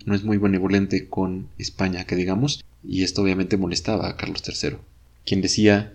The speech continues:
que no solo se prohíba la obra, sino que también se queme públicamente por manos del verdugo, y que se tenga el mayor cuidado en todos los puertos y confines de sus dominios, para que no entre ejemplar alguno de obra tan perniciosa,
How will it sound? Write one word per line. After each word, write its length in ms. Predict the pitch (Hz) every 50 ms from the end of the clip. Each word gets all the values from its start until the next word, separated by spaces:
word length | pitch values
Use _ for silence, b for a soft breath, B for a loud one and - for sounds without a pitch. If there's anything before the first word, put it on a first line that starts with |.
| -
que 100 | - -
no 100 | 113 127
solo 240 | 131 - 185 185 151
se 140 | - - 107
prohíba 300 | - 110 107 107 104 107
la 160 | 98 95 95 95
obra, 260 | 92 95 92 92 b b b b b b b
sino 260 | - - 107 104 101
que 80 | 110 107
también 380 | - 104 101 107 113 120 120
se 120 | - 117 107
queme 260 | - 113 107 107 104
públicamente 680 | 107 113 113 113 110 - 104 101 104 107 110 - -
por 180 | - - 104 98
manos 320 | 98 101 98 101 101 -
del 140 | 98 95 92
verdugo, 560 | 95 92 - 110 131 120 98 92 90 - b b b b b b b b b -
y 80 | 104
que 100 | 101 -
se 140 | - 127 104
tenga 260 | - - 127 127 127
el 80 | 123 107
mayor 300 | 104 98 95 120 127 123
cuidado 480 | - 131 120 117 113 110 120 123 120 -
en 160 | - 104 95
todos 240 | 95 - 107 107 104
los 140 | 101 98 -
puertos 480 | - - - 107 104 - 110 107 -
y 60 | 107 104
confines 520 | - 98 92 90 - 110 101 101 95 92
de 80 | 98 92
sus 200 | - - 98 98
dominios, 580 | 104 110 127 127 113 110 123 139 143 b b b b b b b b b _
para 180 | - 101 101 104
que 100 | - 104
no 140 | 107 113 117
entre 220 | 117 117 - 117
ejemplar 340 | - 104 98 95 110 113 110
alguno 460 | 113 107 104 110 110 113 117 120 123 -
de 120 | 101 101
obra 200 | 101 110 110 107
tan 180 | 107 98 98 98
perniciosa, 800 | - 101 95 95 95 92 - - - 104 98 - - - -